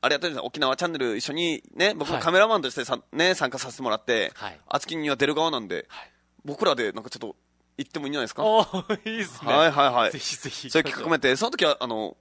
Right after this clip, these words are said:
Speaker 1: 許可取りだけよろしくお願いしますね。
Speaker 2: あ、任せてください。お願いします。
Speaker 1: はい、よろしくお願いします。
Speaker 2: 任せてください。
Speaker 1: という感じでございます。さあ、それではですね、ここからは大喜利のコーナー行きましょう。
Speaker 2: はい。
Speaker 1: 本日の大喜利のお題がですね、
Speaker 2: はい。
Speaker 1: 相撲の行事、八経い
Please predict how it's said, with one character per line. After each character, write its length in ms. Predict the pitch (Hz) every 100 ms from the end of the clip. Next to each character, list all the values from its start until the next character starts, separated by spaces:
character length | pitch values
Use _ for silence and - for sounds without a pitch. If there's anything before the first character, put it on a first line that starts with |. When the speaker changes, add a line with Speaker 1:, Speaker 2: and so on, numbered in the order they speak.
| _
Speaker 1:
許 100 | -
可 120 | -
取 160 | - 202
り 80 | 240
だ 80 | 233
け 180 | -
よ 100 | 104
ろ 60 | 131
し 80 | 123
く 60 |
お 20 | 127
願 160 | 107
い 20 |
し 60 | 101
ま 60 | 101
す 100 | 107
ね。 80 | -
Speaker 2:
あ、 60 |
任 140 | 107 123
せ 60 |
て 60 | 127
く 60 |
だ 80 | 123
さ 100 | 127
い。 40 | 120
お 40 |
願 120 | 131
い 100 | 131
し 60 | 117
ま 100 | 110
す。 260 | - -
Speaker 1:
は 80 | -
い、 60 | 123
よ 80 | 120
ろ 80 |
し 80 | 123
く 40 | 117
お 140 | 123
願 280 | 127 123 127
い 40 |
し 40 | 113
ま 60 |
す。 0 |
Speaker 2:
任 0 |
せ 0 |
て 60 | 127
く 60 |
だ 100 | 156
さ 320 | 165 202 208 196
い。 20 |
Speaker 1:
と 120 | 185
い 60 | 185
う 140 | 175
感 240 | 156 170 165
じ 80 |
で 180 | 165 160
ご 100 | 147
ざ 80 | 175
い 60 | 196
ま 80 |
す。 260 | 202 202 165 - - - -
さ 300 | 269 277 240
あ、 60 |
そ 100 | 220
れ 80 | 226
で 60 | 233
は 100 | 226
で 100 | 202
す 80 | 180
ね、 120 | 160
こ 100 | 175
こ 100 | 196
か 120 | 185
ら 120 | 180
は 220 | 202 -
大 100 | 147
喜 60 | 135
利 100 | 139
の 80 | 127
コ 140 | 123
ー 40 | 123
ナ 100 | 117
ー 20 |
行 80 | -
き 100 | 120
ま 140 | 110
し 120 | - 196
ょ 240 | 190 139
う。 20 |
Speaker 2:
は 80 | 104
い。 80 | - _
Speaker 1:
本 160 | - 269
日 160 | 247 214
の 140 | 185
大 220 | 151 165
喜 100 | 160
利 80 | 165
の 140 | 151 123
お 80 |
題 160 | 131 123
が 80 | 120
で 80 | 113
す 100 | 123
ね、 220 | 131 117
Speaker 2:
は 80 | 220
い。 100 | - _ _ _ _
Speaker 1:
相 240 | - 226 285
撲 120 | 285
の 100 | 202
行 180 | 143 135
事、 180 | 113 - _ _ _
八 160 | - 262 -
経 440 | 254 247 262 277
い 120 | 302